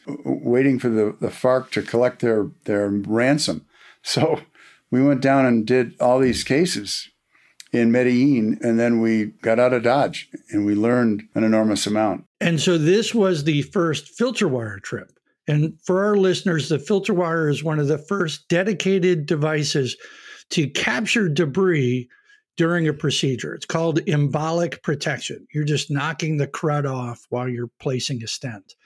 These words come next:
Speaker 2: And Nick's being very modest because he's the champion for this in the country, in particular for carotid stenting,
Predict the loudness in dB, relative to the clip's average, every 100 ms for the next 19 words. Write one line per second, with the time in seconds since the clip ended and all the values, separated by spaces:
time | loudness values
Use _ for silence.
0 | _ -20 -20 _ -4 0 2 2 0 2
1 | 2 2 0 0 0 0 -2 -2 -6 -8
2 | -6 -2 0 0 0 -2 0 -2 0 0
3 | 0 0 0 0 -2 -2 0 0 -2 -4
4 | -10 _ _ -2 -2 -2 -2 -2 -2 -2
5 | -2 -4 -4 -4 -4 0 0 0 -2 -6
6 | -6 -4 -4 -4 -6 -6 -6 -6 -8 -14